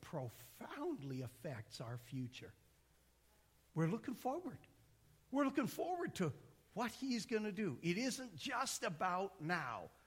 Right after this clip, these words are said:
just about this time, right? Like us, the Thessalonians turned to God to serve him. And then it says in verse ten, "And to wait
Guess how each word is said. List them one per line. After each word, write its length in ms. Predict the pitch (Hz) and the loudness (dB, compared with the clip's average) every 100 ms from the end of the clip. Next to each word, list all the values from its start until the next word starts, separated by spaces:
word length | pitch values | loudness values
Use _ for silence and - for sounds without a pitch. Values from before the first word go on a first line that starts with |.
| - - | -20 0
just 400 | 120 269 - - | 4 4 2 -2
about 420 | 147 131 110 131 | 0 0 -2 -6
this 220 | 120 - | -6 -4
time, 340 | - 110 92 - - _ _ _ _ _ _ _ _ - | -6 -6 -8 -16 -20 _ _ _ _ _ _ _ _ -2
right? 320 | 160 165 247 - - - - _ _ _ _ _ _ _ - | 8 8 8 0 -16 -20 -20 _ _ _ _ _ _ _ 2
Like 340 | 175 285 302 | 6 6 8
us, 320 | 240 151 180 - | 6 8 4 0
the 100 | 190 | -4
Thessalonians 880 | - 220 214 220 214 202 180 160 - | 2 0 2 0 2 4 4 2 0
turned 320 | 180 180 202 | 2 2 2
to 80 | 254 | -2
God 400 | 170 127 135 165 | 0 0 -2 -4
to 80 | |
serve 340 | 190 - 110 101 | -6 -4 -8 -8
him. 280 | 120 120 202 - - _ - - _ _ - | -8 -6 -8 -10 -20 _ -20 -20 _ _ -2
And 120 | 143 | 4
then 140 | 214 262 | 4 4
it 140 | 269 | -2
says 400 | - 117 120 - | -2 -2 -2 -6
in 180 | 147 131 | -2 -2
verse 300 | 135 151 147 - | 0 -2 -4 -4
ten, 360 | 180 117 110 107 - _ - - | -2 -2 -6 -10 -16 _ -14 -4
"And 380 | 131 127 123 110 - | -2 -2 -4 -6 -14
to 300 | - 127 117 110 104 104 | -6 -4 -2 -4 -8 -8
wait 340 | 143 233 92 | -6 -6 -10